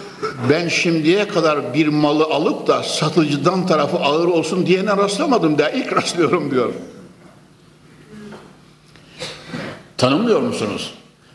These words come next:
Bu Allah'ın beşeriyete bugünden kıyamet sabahına kadar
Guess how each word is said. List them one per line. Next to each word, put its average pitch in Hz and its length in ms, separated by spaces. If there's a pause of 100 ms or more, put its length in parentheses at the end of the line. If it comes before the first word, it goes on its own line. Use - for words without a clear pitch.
(160)
Bu 143 400
Allah'ın 143 1120
beşeriyete 120 1040 (760)
bugünden 147 680
kıyamet 131 640
sabahına 131 840
kadar 127 300